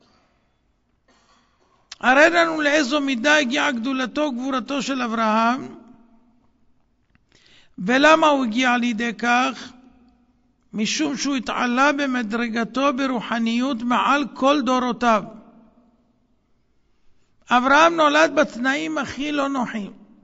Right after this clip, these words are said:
הכי לא נורמליים, הכי לא מאפשרים.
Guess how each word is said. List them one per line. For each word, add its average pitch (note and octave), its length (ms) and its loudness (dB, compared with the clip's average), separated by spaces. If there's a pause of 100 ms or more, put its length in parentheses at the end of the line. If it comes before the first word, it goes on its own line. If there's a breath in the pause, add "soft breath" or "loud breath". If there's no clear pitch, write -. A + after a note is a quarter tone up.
(960)
הכי C4 400 -6
לא D4 180 0
נורמליים, C4 840 -2 (2250)
הכי C4+ 400 2
לא E4 240 4
מאפשרים. B3 720 -4